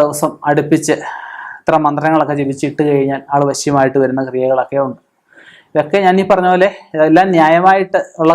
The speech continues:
കാര്യങ്ങൾക്ക് ഇതൊക്കെ ചെയ്തു കഴിഞ്ഞാൽ അത് പ്രയോജനപ്പെട്ടു വരത്തുള്ളൂ. മാന്ത്രിക ക്രിയകൾ, ഒരുപാട് ക്രിയകൾ ഉദ്ദേശിച്ച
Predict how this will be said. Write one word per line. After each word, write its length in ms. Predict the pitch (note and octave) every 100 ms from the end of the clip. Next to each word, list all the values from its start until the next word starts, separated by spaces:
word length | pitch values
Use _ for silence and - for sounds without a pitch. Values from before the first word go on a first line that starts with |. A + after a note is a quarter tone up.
| E3
കാര്യങ്ങൾക്ക് 420 | D#3 E3+ E3 E3+
ഇതൊക്കെ 220 | D#3+ D3+ D#3+
ചെയ്തു 180 | D#3 D3+ E3+
കഴിഞ്ഞാൽ 280 | D3+ D3 D3+ _ -
അത് 100 | C#3+ C#3+
പ്രയോജനപ്പെട്ടു 580 | C3 C#3 E3+ E3+ D3+ D3
വരത്തുള്ളൂ. 300 | C3 C3 - _ _ _ _ _
മാന്ത്രിക 280 | D3 D#3 E3+ E3+
ക്രിയകൾ, 220 | F3 F3+
ഒരുപാട് 360 | F3 E3+ F#3 G#3+ G#3
ക്രിയകൾ 260 | G3 F#3 F3+
ഉദ്ദേശിച്ച 320 | F3 F3 -